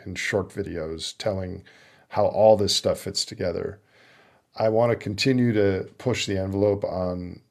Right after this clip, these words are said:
hosting different humans from diverse backgrounds around the world on their contribution and suggestions as we approach the Great Simplification, um, which is an economic transition away from,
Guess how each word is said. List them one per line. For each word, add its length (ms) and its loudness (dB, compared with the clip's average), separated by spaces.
hosting 840 -4
different 380 -4
humans 500 -6
from 360 -4
diverse 520 -2
backgrounds 680 0
around 280 -2
the 60 -2
world 400 2
on 180 -2
their 440 2
contribution 840 -2
and 200 -4
suggestions 1000 -2
as 260 -2
we 140 0
approach 640 -4
the 100 -6
Great 260 2
Simplification, 1000 -2
um, 480 -4
which 200 -2
is 100 -2
an 100 2
economic 500 0
transition 560 -4
away 380 0
from, 540 -6